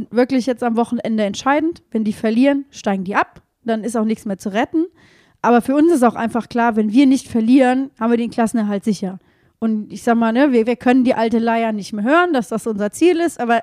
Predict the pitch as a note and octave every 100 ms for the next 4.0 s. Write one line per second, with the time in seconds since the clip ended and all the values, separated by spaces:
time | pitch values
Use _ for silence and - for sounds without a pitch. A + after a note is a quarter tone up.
0 | - A#3+ - C4+ - - A#3 - - A3+
1 | D4 - G3 A#3+ F#3+ A3 A3 A3 - -
2 | - A#3 A3+ B3+ A#3+ C#4 C#4+ - E4 -
3 | G#3 G3+ G3+ G#3+ - A3+ - G3+ A3+ D4